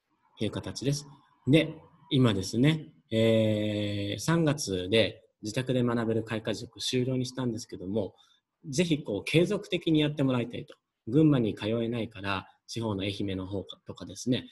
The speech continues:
えー、東北の方の方とか、九州の方の方もですね、とか、あとオーストラリアの方の方もですね、ぜひこう、通えないからまた動画配信してもらいたいというお声いただきまして、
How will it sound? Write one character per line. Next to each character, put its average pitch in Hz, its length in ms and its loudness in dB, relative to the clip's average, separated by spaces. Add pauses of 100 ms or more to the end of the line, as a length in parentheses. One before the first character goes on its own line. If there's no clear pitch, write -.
(260)
え 92 400 -6
ー、 104 80 -4
東 95 140 -6
北 107 100 -4
の 101 80 0
方 104 140 -2
の 92 80 -4
方 - 220 -16
と 92 120 -18
か、 107 240 -10 (200)
九 120 140 0
州 110 140 -4
の 95 100 -4
方 95 120 -6
の 92 80 -8
方 - 240 -12
も 95 120 -8
で 92 80 -16
す - 140 -16
ね、 101 180 -8 (360)
と 117 80 -6
か、 98 100 -6
あ 95 60 -6
と 98 100 -8
オ 107 40 -2
ー - 20 -2
ス 117 80 -4
ト 131 60 0
ラ 120 100 0
リ 113 80 0
ア - 20 0
の 95 80 -4
方 98 140 -4
の 92 60 -6
方 92 220 -14
も 92 120 -8
で 95 80 -14
す - 140 -10
ね、 98 160 -8 (200)
ぜ 143 100 -4
ひ 139 160 -4
こ 92 680 -4
う、 - 720 -18
通 127 200 0
え 160 200 4
な 160 140 2
い 147 100 0
か 104 100 -4
ら 92 200 -6
ま 101 160 -6
た 101 100 -6
動 131 220 6
画 160 100 2
配 165 200 0
信 139 200 -2
し - 20 -8
て 120 80 -6
も 98 140 -6
ら 92 80 -6
い 90 40 -12
た - 100 -14
い 90 60 -12
と - 80 -14
い 104 40 -10
う - 80 -14
お 104 60 -10
声 101 180 -4
い 98 40 -6
た 98 100 -8
だ 95 100 -6
き - 140 -12
ま 101 120 -10
し - 80 -12
て、 156 220 -2